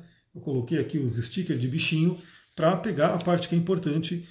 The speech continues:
Eu vou ler o parágrafo pra vocês, então vocês vão ver exatamente o que ele escreveu aqui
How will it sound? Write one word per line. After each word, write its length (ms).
Eu 100
vou 140
ler 360
o 80
parágrafo 480
pra 120
vocês, 400
então 200
vocês 240
vão 120
ver 320
exatamente 480
o 20
que 140
ele 80
escreveu 400
aqui 360